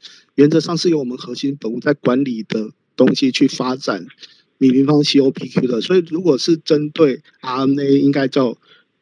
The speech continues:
，R M A叫做转型 A。好，那他，我，那个，然后刚刚那个，那个克强提到，其实你要大家讲，不管转型 A、转型 B，中间有个 C 嘛，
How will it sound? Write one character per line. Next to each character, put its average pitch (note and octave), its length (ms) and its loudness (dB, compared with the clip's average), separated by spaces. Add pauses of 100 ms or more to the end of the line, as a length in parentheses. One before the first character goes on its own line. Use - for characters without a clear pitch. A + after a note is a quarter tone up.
(160)
，R C#3 240 2
M C#3+ 80 4
A C#3+ 100 4
叫 C#3+ 180 0
做 C3+ 440 0 (400)
转 G#2+ 260 -2
型 A#2 260 -2
A。 A#2+ 280 0 (540)
好， A#2+ 300 -4 (120)
那 D#3+ 100 4
他， E3 180 -2
我， C3 380 0
那 E3+ 120 -4
个， D#3+ 180 -2
然 D3+ 140 0
后 G3+ 80 0
刚 G3 160 -8
刚 G3 200 -4
那 F#3+ 80 -2
个， C3+ 320 0 (100)
那 E3+ 140 -2
个 C3 240 -2
克 - 160 0
强 D3+ 160 0
提 B2+ 120 -2
到， C3 160 -2
其 D#3 140 2
实 E3 220 0 (260)
你 C#3 100 2
要 D3 120 4
大 E3+ 180 0
家 D#3+ 140 -4
讲， B2 140 -8
不 G3 120 2
管 D#3+ 180 0
转 A#2+ 200 -4
型 C3 200 -4
A、 C#3+ 100 0
转 C3+ 140 -2
型 B2 140 -2
B， C3 100 -2
中 C#3+ 160 2
间 C3+ 180 2
有 B2 40 -2
个 A#2 140 -2
C A#2 320 -4
嘛， A2 220 -8